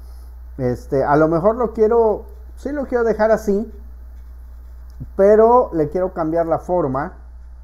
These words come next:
le quiero cambiar la forma, a lo mejor le pongo esta forma. Vamos a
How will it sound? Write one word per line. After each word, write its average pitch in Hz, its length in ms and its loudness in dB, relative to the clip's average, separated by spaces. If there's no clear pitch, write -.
le 110 100 -10
quiero 147 220 -4
cambiar 139 300 -4
la 139 140 0
forma, 135 600 -4
a 117 80 -6
lo 110 100 -6
mejor 113 280 -6
le 127 100 -4
pongo 127 460 -4
esta 131 340 -6
forma. 170 580 0
Vamos 107 480 -6
a 101 460 0